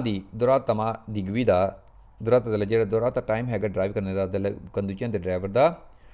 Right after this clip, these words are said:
di vicoli adibiti al trasporto di persone, ਜਿਹੜੀ ਗੱਡੀ ਟਰਾਂਸਪੋਰਟ ਕਰਨ ਵਾਲੀ ਹੈਗੀ ਹੈ ਬੰਦੇ, e di cose ਔਰ ਚੀਜ਼ਾਂ, trovano applicazione le norme della accordo ether,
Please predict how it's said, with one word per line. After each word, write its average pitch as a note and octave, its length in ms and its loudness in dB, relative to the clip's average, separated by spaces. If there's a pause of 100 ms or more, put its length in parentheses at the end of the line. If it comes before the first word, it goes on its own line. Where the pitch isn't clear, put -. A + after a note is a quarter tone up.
(300)
di C3 100 0
vicoli F#3 360 6
adibiti C#3+ 400 2
al B2+ 80 0
trasporto B2 580 0
di G#2 200 -4
persone, G#2 500 -2 (120)
ਜਿਹੜੀ A2+ 120 -4
ਗੱਡੀ G#2 280 -4
ਟਰਾਂਸਪੋਰਟ G#2 400 -6
ਕਰਨ G2 120 -4
ਵਾਲੀ G2 240 -4
ਹੈਗੀ F#2 240 -4
ਹੈ F#2 40 -2 (320)
ਬੰਦੇ, A#2 460 2 (480)
e D3+ 140 0
di C3 120 0 (100)
cose C#3+ 200 6
ਔਰ A2+ 80 6
ਚੀਜ਼ਾਂ, A2 480 -2 (760)
trovano E3+ 500 6 (260)
applicazione C3+ 920 -2
le G#2+ 100 6 (480)
norme D3 400 2 (220)
della A2 200 2 (520)
accordo A#2+ 520 2 (720)
ether, A2 400 2